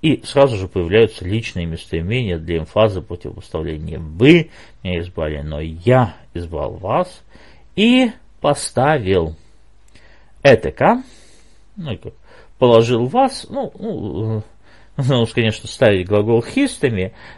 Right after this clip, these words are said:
Но титами во многих контекстах тоже хорошо переводится словом «поставил» и «положил вас», чтоб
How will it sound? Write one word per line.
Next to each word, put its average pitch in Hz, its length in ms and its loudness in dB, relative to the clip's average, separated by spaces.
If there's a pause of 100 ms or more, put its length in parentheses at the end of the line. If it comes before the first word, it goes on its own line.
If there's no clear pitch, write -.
(140)
Но 151 960 4
титами 139 420 0
во 98 260 0
многих 110 380 -2
контекстах 107 500 -4
тоже 92 240 -6
хорошо 80 380 -8
переводится 87 540 -4
словом 87 300 -2
«поставил» 185 680 0 (480)
и - 100 -6
«положил 107 560 2
вас», 127 220 -2
чтоб - 220 -8